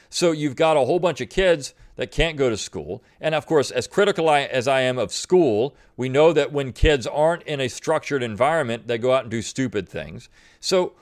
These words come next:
we need some things going on here. And, you know, if you got, uh, you can still have a structured environment at home. It's very easy to do. But the fact is, most parents aren't equipped to do that because they're not home or they don't plan to this,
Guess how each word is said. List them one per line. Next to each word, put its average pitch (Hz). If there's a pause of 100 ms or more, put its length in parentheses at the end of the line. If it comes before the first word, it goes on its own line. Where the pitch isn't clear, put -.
(160)
we 196
need 226
some 160
things 151
going 143
on 190
here. 90
And, 131
you -
know, 95
if 90
you 117
got, 123 (640)
uh, 107
you 170
can 135
still 151
have 117
a -
structured 135
environment 110
at 92
home. 151 (180)
It's -
very 131
easy 120
to 90
do. 95 (300)
But 147
the 143
fact 175
is, 143 (420)
most 165
parents 151
aren't 143
equipped -
to 147
do 135
that 131
because 135
they're 139
not 117
home 143
or 120
they 110
don't 113
plan 147
to 143
this, 135